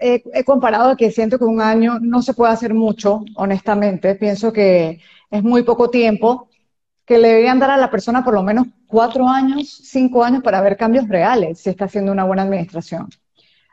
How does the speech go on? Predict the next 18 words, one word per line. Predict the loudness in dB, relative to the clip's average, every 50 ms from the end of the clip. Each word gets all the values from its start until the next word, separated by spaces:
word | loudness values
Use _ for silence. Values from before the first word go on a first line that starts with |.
| _ _ _
Ahora, | -2 -2 0 0 -2 -2
hablando | -2 0 0 0 2 2
más | 0 0 0
de | 0
este | 0 -2 0
tema | 0 2 2 2 2
marítimo, | 2 2 0 0 0 0 0 0 0 0
que | 0 0 0
la | 2 0
gente | -2 -4 -4 -4
se | -6 -6
está | -6 -4
empapando | -4 -2 -2 -2 0 0 -2 -2 -2 -2 -2 -2 0
y | -2 -4
es | -4 -4
muy | -4 -2 -2 -2
interesante, | 0 0 -2 -2 -2 -2 -4 -4 -4 -4 -4 -4 -4 -4 -4 -6 _ _ -20 -20 -20 _ _ _ _ _ _ _ _ _ _ _ _ -4
¿cómo, | 0 2 2 4 4 2 2 0 -8 _